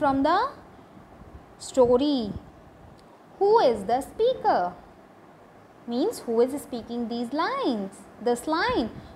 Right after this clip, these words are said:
"Don't," she cautioned. "Don't you tou-, touch that rap before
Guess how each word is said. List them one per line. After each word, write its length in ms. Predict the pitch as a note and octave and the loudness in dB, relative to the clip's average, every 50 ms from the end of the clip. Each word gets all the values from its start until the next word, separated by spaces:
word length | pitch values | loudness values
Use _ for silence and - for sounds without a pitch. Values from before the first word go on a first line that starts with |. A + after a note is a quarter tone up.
| - - - - | -20 -18 -4 0
"Don't," 400 | D4 F4 G#4 G#4 E4+ B3 A3+ A3+ | 2 4 4 4 2 0 0 -2
she 140 | - - B3+ A3+ - | -6 -8 -6 -4 0
cautioned. 520 | C#4+ D#4+ E4+ D#4 E4 F4+ D#4+ A3+ F#3 - - - - - - - - - - - - - - - - - - - - - - - - - G#3+ D#4+ | 2 2 2 2 0 0 -2 -2 -4 -6 -10 -16 -20 -20 -20 -20 -20 -20 -20 -16 -16 -16 -16 -16 -16 -18 -18 -20 -20 -20 -20 -20 -10 -2 2 2
"Don't 240 | F#4+ G#4+ A4 A4 A4 | 2 4 4 2 0
you 60 | G4+ G4+ | 2 2
tou-, 180 | F#4 F4 E4 - - - - | 2 0 0 -2 -4 0 2
touch 240 | C#4+ C4+ F4+ - - D4+ | 2 2 2 -2 -2 0
that 200 | D#4 E4 D#4 D#4+ C#4 A#3 G#3+ | 0 0 0 -2 -4 -2 0
rap 280 | A#3 B3 C4+ C#4+ C4 A#3 | 0 2 2 0 0 -2
before 320 | C4 - - C#4+ C#4+ D4 | -6 -6 -4 0 0 2